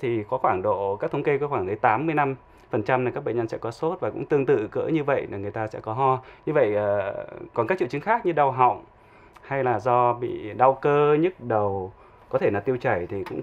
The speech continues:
gặp ở khá là nhiều số trường hợp. Ờ, như vậy chúng ta sẽ điểm lại những triệu chứng ho, nhức đầu, đau cơ, sốt thì nó thực tế nó cũng không có bất khác bất cứ một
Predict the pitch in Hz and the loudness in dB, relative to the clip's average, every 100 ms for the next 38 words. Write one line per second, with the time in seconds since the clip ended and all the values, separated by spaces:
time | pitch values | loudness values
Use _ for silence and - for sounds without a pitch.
0 | - 110 101 98 90 - 104 123 113 113 | -4 -4 -4 -6 -10 -4 -2 -2 -2 -4
1 | 95 - 104 120 127 101 98 - - - | -4 -6 -6 -6 -6 -6 -10 -12 -18 -20
2 | - - - - 113 107 101 101 98 - | -20 -20 -18 -6 0 2 2 0 -2 -6
3 | - - - - 120 131 160 190 170 190 | -16 -20 -20 -18 -14 -4 0 2 0 -2
4 | - 180 190 160 107 113 110 165 123 139 | -2 -2 0 2 4 4 2 0 0 0
5 | 127 185 160 151 147 160 180 131 110 107 | 0 2 4 4 4 2 0 2 2 2
6 | 123 120 131 127 123 123 - 123 - 123 | -2 -2 0 0 0 -2 -2 -2 -2 -4
7 | 110 117 - - 156 - - 127 143 185 | -2 -4 -4 -6 -6 -6 0 2 2 0
8 | 165 175 190 - 190 185 147 156 - - | -2 -2 -4 -2 0 2 2 2 0 -8
9 | - 233 254 247 - 180 247 170 | -2 0 0 -4 0 0 2 -2